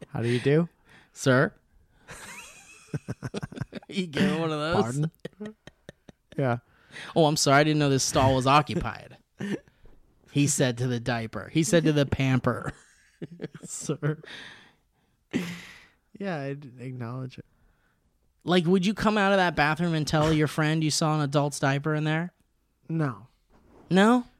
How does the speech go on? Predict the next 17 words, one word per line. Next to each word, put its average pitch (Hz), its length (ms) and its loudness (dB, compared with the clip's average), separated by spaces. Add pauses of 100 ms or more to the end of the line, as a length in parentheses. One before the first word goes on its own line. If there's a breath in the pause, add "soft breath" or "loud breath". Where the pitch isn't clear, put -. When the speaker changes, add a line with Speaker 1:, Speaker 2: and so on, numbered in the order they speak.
(240)
Speaker 1:
I 185 100 -14
don't 196 200 -14
know. 143 280 -16 (140)
Speaker 2:
Would 143 100 -2
Speaker 1:
I 147 40 -2
Speaker 2:
you 143 40 2
Speaker 1:
don't - 80 0
Speaker 2:
snap 139 240 2
Speaker 1:
think 127 100 -4
Speaker 2:
a - 40 -2
Speaker 1:
so. - 20 2
Speaker 2:
picture 139 280 -2
of 139 140 -4
it, 143 60 -4
you 139 120 -6
think? 147 220 -4
Speaker 1:
No. 123 360 -8